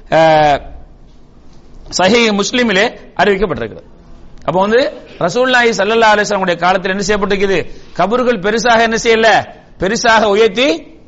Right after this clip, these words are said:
மண்ணே போடப்படவில்லை, கட்டல்ல மண்ணே போடப்படவில்லை. விளங்குதுங்களா? இத, ஆ, அலி ரலியல்லாஹு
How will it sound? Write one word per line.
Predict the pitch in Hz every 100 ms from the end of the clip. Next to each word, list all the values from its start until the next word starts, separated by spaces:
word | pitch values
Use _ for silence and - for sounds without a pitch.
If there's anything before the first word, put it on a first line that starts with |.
| - - - - - - - - - - - - 131
மண்ணே | 202 269 294
போடப்படவில்லை, | 277 262 233 233 220 214 160 - - - -
கட்டல்ல | 165 202 247 247 220 131 131
மண்ணே | 180 254 277
போடப்படவில்லை. | 262 254 240 220 220 208 196 107 - - - - - - - - - -
விளங்குதுங்களா? | 165 202 202 202 208 147 - - - - - - - - - - -
இத, | 196 240 202 254 285 - - - - - - - - -
ஆ, | 160 175 175 170 156 - - -
அலி | 170 269
ரலியல்லாஹு | 269 262 240 220